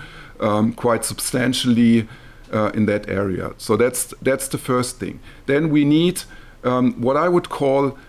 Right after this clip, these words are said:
a simplification exercise. Yeah? So the next step in order to make, um, the internal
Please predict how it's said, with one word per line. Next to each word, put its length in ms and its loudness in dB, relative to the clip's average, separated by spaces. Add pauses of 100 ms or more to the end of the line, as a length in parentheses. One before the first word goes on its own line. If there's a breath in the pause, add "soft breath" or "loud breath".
(120)
a 80 0
simplification 1040 -2
exercise. 920 -8 (100)
Yeah? 240 -2 (300 loud breath)
So 180 2
the 140 2
next 580 0 (320)
step 500 -2 (220)
in 140 0
order 240 2
to 160 -4
make, 600 0
um, 440 0 (340 loud breath)
the 140 2
internal 560 0